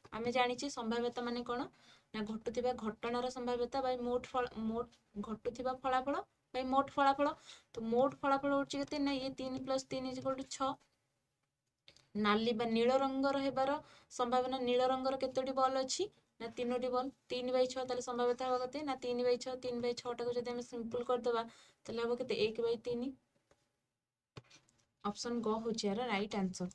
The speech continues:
ବୁଝିପାରିଲ? ତାପରେ ଚଉରାଳିଶ ନମ୍ବର ଦେଇଛି ଦେଖ, ଗୋଟିଏ ଡାଲାରେ ଥିବା କୋଳିକୁ ଉଭୟ ତିନି ଜଣ ପିଲା, ନଅ ଜଣ ପିଲାଙ୍କ ମଧ୍ୟରେ ସମାନ ଭାବରେ ବାଣ୍ଟି ପାରିଲେ ଡାଲାରେ କେତୋଟି କୋଳି ଥିଲା? ଏଇଟା ପିଲାମାନେ ଟିକେ ନାକୁ ଭୁଲ,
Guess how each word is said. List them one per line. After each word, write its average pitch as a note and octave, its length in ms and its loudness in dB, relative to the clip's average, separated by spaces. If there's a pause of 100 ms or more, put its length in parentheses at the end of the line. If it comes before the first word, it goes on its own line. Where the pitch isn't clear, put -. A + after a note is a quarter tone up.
(180)
ବୁଝିପାରିଲ? B3+ 540 0 (640)
ତାପରେ A#3+ 220 -2
ଚଉରାଳିଶ A#3+ 540 2
ନମ୍ବର A#3+ 240 -2
ଦେଇଛି G#3 220 2
ଦେଖ, F#3+ 320 -2
ଗୋଟିଏ D4+ 500 -2
ଡାଲାରେ A#3 440 2
ଥିବା C#4 340 -4
କୋଳିକୁ A3 440 2 (520)
ଉଭୟ B3+ 340 2 (120)
ତିନି A3+ 300 0
ଜଣ C4+ 280 -4
ପିଲା, G3 340 -2 (500)
ନଅ G#3+ 220 0
ଜଣ C4 220 -6
ପିଲାଙ୍କ A3+ 400 -4
ମଧ୍ୟରେ A#3+ 340 -4
ସମାନ G#3+ 420 -4
ଭାବରେ A#3+ 280 -6
ବାଣ୍ଟି G3+ 320 -4
ପାରିଲେ G#3 360 -2
ଡାଲାରେ F#3 460 -2
କେତୋଟି G#3+ 460 -6
କୋଳି F#3+ 260 0
ଥିଲା? F#3 220 -4
ଏଇଟା G#3+ 220 -6
ପିଲାମାନେ G#3+ 460 -2 (1400)
ଟିକେ G#3+ 220 -4
ନାକୁ A3 220 0 (100)
ଭୁଲ, A3+ 340 -2